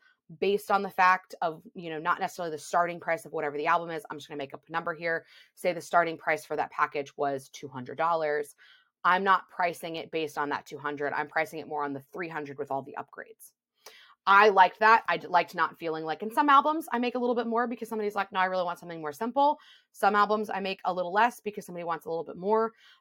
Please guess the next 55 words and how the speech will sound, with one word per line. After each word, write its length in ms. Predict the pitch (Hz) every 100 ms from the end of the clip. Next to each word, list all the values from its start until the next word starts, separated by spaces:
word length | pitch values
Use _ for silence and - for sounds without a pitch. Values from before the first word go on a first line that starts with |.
| -
But 100 | 220
I 180 | 202 202
feel 180 | 240 226
like 120 | 208
it's 140 | -
just, 300 | - 190 - -
it's 180 | 202 170
less, 580 | 165 180 190 185 - -
"Oh, 120 | 190
well, 100 | 175
you 100 | 175
want 160 | 175 170
this 160 | 214
thing? 240 | - 214 196
Okay, 140 | 170
that's 220 | 160 160 -
gonna 100 | 151
cost 240 | 151 -
you 60 | 147
this. 200 | - -
This 140 | 185 -
thing, 180 | 196
you 120 | 190 175
want 180 | 165
this." 260 | - - - _ - -
I 80 | 180
wanted 220 | 190 202
to 120 | 196
feel 320 | 190 - 185 175
like 220 | 165 160
a, 200 | 151 -
"You 140 | 160 175
want 160 | 170
this 160 | 220 233
option? 500 | 233 233 294 302 311 _ _ -
It 80 | 180
includes 320 | 175 190 -
this 180 | 247 254
im-, 160 | 240 -
amount 220 | 208 208
of 60 | 196
images 520 | 190 180 180 175 -
and 80 | 170
it's 140 | 151 143
blank 320 | - 160 147 -
price." 460 | 143 - - - _ _ _ _
And 80 | 180
then 80 | 180
the 140 | 175 -
only 320 | 214 214 202
upgrade 360 | 190 - 180 165
they're 140 | 160
really 340 | 151 165 170
worrying 400 | 151 156 160 175
about 400 | 202 220 226 233